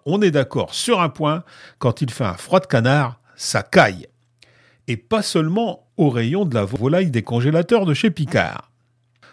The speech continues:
Pour aller plus loin, lorsqu'il s'agit de parler de température basse, la langue française regorge d'expressions diverses et variées au sens similaire à un froid de canard, toutes plus originales les unes que les autres.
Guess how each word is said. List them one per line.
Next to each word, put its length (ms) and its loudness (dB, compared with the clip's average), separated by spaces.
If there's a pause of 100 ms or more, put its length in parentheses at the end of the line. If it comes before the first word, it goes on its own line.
(120)
Pour 200 2
aller 140 2
plus 200 -2
loin, 480 0
lorsqu'il 600 0
s'agit 340 0
de 80 2
parler 380 0
de 100 -6
température 800 -4
basse, 460 -2
la 120 0
langue 440 -2
française 500 -2
regorge 400 2
d'expressions 540 -2
diverses 500 -2
et 100 -2
variées 460 0 (240)
au 140 4
sens 260 -2
similaire 760 0
à 200 -2
un 60 -2
froid 200 -4
de 80 -10
canard, 420 -6 (160)
toutes 280 -2 (100)
plus 340 -4
originales 640 0
les 220 2
unes 120 0
que 120 -6
les 180 0
autres. 360 -2